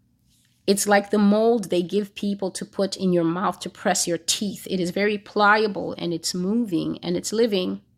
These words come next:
And so when you come, it senses you, and then the thing grows up out of the ground, and it forms a console,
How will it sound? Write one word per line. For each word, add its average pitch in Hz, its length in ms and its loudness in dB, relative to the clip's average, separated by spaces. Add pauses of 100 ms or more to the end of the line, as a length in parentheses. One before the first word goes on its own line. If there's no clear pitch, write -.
(460)
And 170 120 0
so 202 140 0
when 190 220 2
you 175 100 -2
come, 233 320 2
it - 140 -6
senses 233 480 0
you, 170 160 -4
and 170 120 0
then 196 120 0
the 190 80 -4
thing 196 260 -2
grows 180 280 -2
up 175 140 -6
out 185 160 0
of 170 80 -2
the 170 80 -4
ground, 190 360 0
and 170 120 -2
it 165 100 -2
forms 208 340 -4
a 170 40 -8
console, 196 720 -2